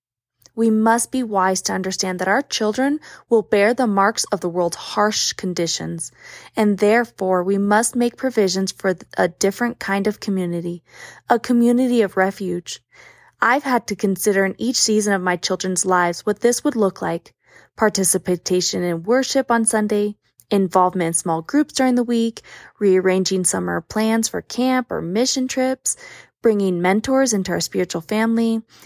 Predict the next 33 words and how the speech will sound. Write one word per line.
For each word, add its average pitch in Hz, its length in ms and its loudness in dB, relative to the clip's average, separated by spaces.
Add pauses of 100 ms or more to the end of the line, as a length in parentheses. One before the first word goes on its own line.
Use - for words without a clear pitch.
(140)
and 240 180 4
sacrificing 196 840 2
to - 140 -6
make 190 180 0
community 226 640 0
happen 185 400 -2
in 175 100 -2
our 180 120 -2
home. 175 380 -6 (720)
We 254 140 4
intentionally 269 800 2
focused 202 600 0
on 175 180 0
these 196 260 0
things 180 300 -4
in - 200 -2
order 180 240 2
to - 160 -8
make 170 220 -4
them 175 140 -4
happen. 165 480 -6 (760)
How 208 240 4
would 254 140 2
we 233 140 0
spend 202 260 -4
our 170 100 -2
money 208 480 2
in 202 240 -8
order 175 220 0
to 170 60 0
accomplish 196 500 -2
these 202 220 -4
things? 196 540 -6